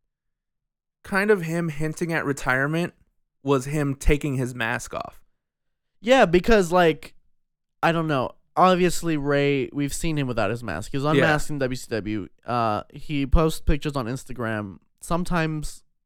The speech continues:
Speaker 2: unmasked, but never his whole face.
Speaker 1: Yeah.
Speaker 2: You know, I think glasses are
Speaker 1: If, yeah.
Speaker 2: enough to
Speaker 1: <laughs>
Speaker 2: count
Speaker 1: Yeah.
Speaker 2: as a, as,
Speaker 1: It,
Speaker 2: like, a disguise or
Speaker 1: well, yeah, I
Speaker 2: something.
Speaker 1: mean, you look at, like, glasses are clearly, like,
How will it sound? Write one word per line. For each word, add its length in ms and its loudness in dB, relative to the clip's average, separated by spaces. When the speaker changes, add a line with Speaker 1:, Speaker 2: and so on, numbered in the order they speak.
Speaker 2:
unmasked, 460 0
but 80 -2
never 160 2
his 160 6
whole 160 4
face. 520 -4
Speaker 1:
Yeah. 240 -2
Speaker 2:
You 140 -4
know, 340 0
I 80 0
think 360 0
glasses 520 2
are 80 4
Speaker 1:
If, 60 6
yeah. 40 2
Speaker 2:
enough 340 0
to 160 -2
Speaker 1:
<laughs> 140 2
Speaker 2:
count 340 4
Speaker 1:
Yeah. 240 6
Speaker 2:
as 60 2
a, 220 2
as, 160 4
Speaker 1:
It, 100 4
Speaker 2:
like, 140 2
a 60 0
disguise 720 0
or 80 2
Speaker 1:
well, 80 4
yeah, 180 4
I 40 4
Speaker 2:
something. 100 -2
Speaker 1:
mean, 180 -2
you 100 -4
look 240 2
at, 340 0
like, 280 2
glasses 600 2
are 160 -6
clearly, 540 -4
like, 360 -2